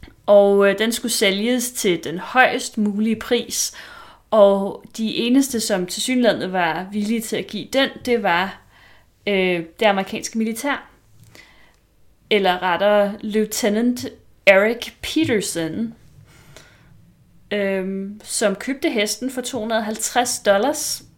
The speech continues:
Og, øh, det var fra penge fra hans egen lomme. Øh, og, og der må jeg jo sige, det, altså,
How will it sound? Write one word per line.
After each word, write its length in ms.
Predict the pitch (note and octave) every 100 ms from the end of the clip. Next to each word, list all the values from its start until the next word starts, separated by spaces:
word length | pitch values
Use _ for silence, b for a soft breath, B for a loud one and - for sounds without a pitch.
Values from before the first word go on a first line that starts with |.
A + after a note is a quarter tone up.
| _ b b b b b
Og, 440 | - G#3 G#3 G3+ G3
øh, 140 | G3
det 120 | C4
var 200 | A3 F3 - - -
fra 360 | - F#3 F#3 F#3 -
penge 300 | A3 A3 C4
fra 140 | G#3+
hans 180 | F#3+ F3+
egen 260 | E3 G3+
lomme. 340 | G#3+ F3 G#3+ D4 D4 - b b b b b b _ -
Øh, 360 | G#3+ G3+ F3 - -
og, 220 | - G#3 -
og 140 | G3+ G#3+
der 120 | A#3+
må 100 | C4+
jeg 120 | A#3+
jo 60 | G#3
sige, 200 | B3+ A#3+
det, 160 | A3 G#3
altså, 220 | G#3+